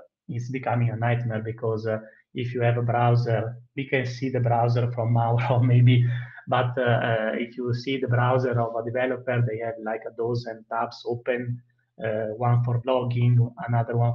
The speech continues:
for the C I pipelines, another one for the C D sync status, uh, another one for the code coverage reports, another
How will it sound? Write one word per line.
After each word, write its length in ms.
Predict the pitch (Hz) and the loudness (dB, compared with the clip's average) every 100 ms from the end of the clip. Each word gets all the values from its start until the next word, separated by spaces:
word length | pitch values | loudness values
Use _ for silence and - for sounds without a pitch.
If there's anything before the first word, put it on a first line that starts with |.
| - | -4
for 80 | 113 | -6
the 60 | 110 - | -6 -4
C 140 | 120 | -2
I 140 | 110 110 123 | -2 0 0
pipelines, 500 | 120 120 117 120 117 110 | 0 0 -2 -2 -6 -10
another 260 | 113 110 113 | -8 -6 -8
one 160 | 113 - | -8 -10
for 100 | 110 | -12
the 80 | 110 - | -12 -14
C 20 | 120 117 | -10 -8
D 220 | 113 117 _ _ _ | -8 -12 _ _ _
sync 360 | - - 120 120 | -20 -4 -2 -2
status, 680 | - 123 120 123 127 120 127 | -4 -2 -2 -2 -2 -4 0
uh, 180 | 120 120 - - - _ 120 | 2 2 0 -4 -10 _ -2
another 280 | 120 117 120 | 0 2 2
one 300 | 120 120 120 | 4 4 2
for 240 | 120 113 113 | 2 0 0
the 80 | 113 | -4
code 180 | 120 120 | -2 -2
coverage 500 | - 113 113 117 113 113 | 0 0 0 0 -2 -2
reports, 500 | 123 120 123 113 117 127 | 0 0 0 -2 -4 -4
another 480 | 120 117 117 120 | -2 0 0 -2